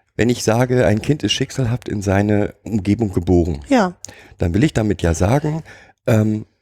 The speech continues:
Speaker 1: die Lebenssituation, in dem das Kind ist,
Speaker 2: Mhm.
Speaker 1: ist definiert durch Glück oder Pech.
Speaker 2: Mhm.
Speaker 1: Durch das Schicksal.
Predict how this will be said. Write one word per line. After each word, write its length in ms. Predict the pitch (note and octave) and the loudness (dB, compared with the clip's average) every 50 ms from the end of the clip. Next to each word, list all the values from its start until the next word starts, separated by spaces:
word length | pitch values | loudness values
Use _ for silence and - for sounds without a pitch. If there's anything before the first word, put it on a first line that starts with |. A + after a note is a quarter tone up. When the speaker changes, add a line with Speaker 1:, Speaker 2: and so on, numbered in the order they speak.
| _ _ _ _ _ _ | _ _ _ _ _ _
Speaker 1:
die 160 | - G#2+ A2 | -6 -2 0
Lebenssituation, 920 | G2 F#2+ G2 C3 E3+ E3 D#3 D3 - C#3 C#3 C3+ - - C3+ C3 D3 D3 A2+ | 2 4 4 2 2 0 -4 -2 0 0 0 0 -2 -4 -4 -4 -2 -4 -4
in 80 | G2+ | -2
dem 200 | F#2 F#2+ F2+ F2+ | -2 -2 -2 0
das 200 | F2 E2+ D#2+ - | -2 -4 -4 -4
Kind 220 | - - D#2+ D#2+ - | -6 -6 -8 -4 -2
ist, 360 | - C#3 A3 - - - - _ _ _ _ _ _ _ _ _ | -2 -2 -2 -6 -14 -16 -20 _ _ _ _ _ _ _ _ _
Speaker 2:
Mhm. 240 | A3 G3+ F3 C4+ D#4+ - _ _ _ _ _ _ _ _ _ _ | -6 -6 -6 -8 -12 -14 _ _ _ _ _ _ _ _ _ _
Speaker 1:
ist 480 | - A#2+ C3 B2+ - - - - - - _ _ _ _ _ - | 0 2 2 2 -2 -8 -12 -14 -16 -16 _ _ _ _ _ -2
definiert 580 | G2+ F2+ - G#2 G2 G#2 A#2 B2 B2+ - _ - | -2 0 0 -2 2 2 2 2 2 0 _ -2
durch 220 | G#2 G#2 G#2 - - _ _ _ _ _ _ _ _ - | 0 0 -2 -4 -12 _ _ _ _ _ _ _ _ 0
Glück 180 | - G#2+ G#2 - | 0 2 2 4
oder 180 | F#2 F#2 F2+ | 2 2 0
Pech. 380 | - - - D#2+ - - - _ _ _ _ _ _ _ _ _ _ _ _ _ _ _ _ _ _ - | 0 -2 -4 -4 -6 -10 -18 _ _ _ _ _ _ _ _ _ _ _ _ _ _ _ _ _ _ -2
Speaker 2:
Mhm. 180 | A3 G3 G#3+ | 0 2 2
Speaker 1:
Durch 140 | E4 A#2 - | 2 0 0
das 120 | - A2 - | 0 -4 -2
Schicksal. 380 | - F2+ - - - - - | -2 -4 -4 -4 -10 -10 -10